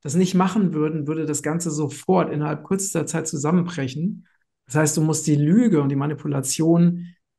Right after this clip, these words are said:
die ganze Zeit aufrechterhalten. Und, ähm, durch Lügen bringst du halt Menschen in Angst,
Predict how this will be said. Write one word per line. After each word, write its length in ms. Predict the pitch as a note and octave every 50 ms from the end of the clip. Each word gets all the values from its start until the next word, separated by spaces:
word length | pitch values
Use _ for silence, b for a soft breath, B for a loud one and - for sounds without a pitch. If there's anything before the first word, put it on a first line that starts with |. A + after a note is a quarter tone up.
| - -
die 100 | B2+ B2
ganze 400 | D3+ D#3 E3 F3+ F3 F3 E3+ D#3
Zeit 460 | - - - D#3 D3 D3+ D3+ D3 -
aufrechterhalten. 960 | D3+ D#3 D#3 - C#3 C3 A#2+ B2 - - A2 A2 B2+ B2+ - - - - - _ _ _ _ _ _ _ _ _ _ _ _ _ _ _ _ _ _ _ _ _ _ _ _ _ _ _ _ _ _ _ _ _
Und, 420 | - C#3+ C#3+ D3 D3+ D3+ C#3+ - D#3
ähm, 800 | C#3+ C#3+ C#3+ C#3 C#3 C#3+ C#3+ C#3+ C#3+ C#3+ C#3+ C3 B2+ - D3+ C#3+
durch 240 | D#3+ D3 B2+ A#2+ B2+
Lügen 640 | B2+ C3+ D3 E3 F#3 G#3+ A3 G#3+ G#3+ G#3+ G#3+ G#3 G3
bringst 320 | - F3+ F3 F3 F3 F3
du 80 | E3+ D#3+
halt 140 | D#3 D3+ D3
Menschen 320 | D3 D3+ D#3+ - - D#3
in 160 | C#3+ C#3+ -
Angst, 520 | - D3 C3+ B2 B2 - - - - _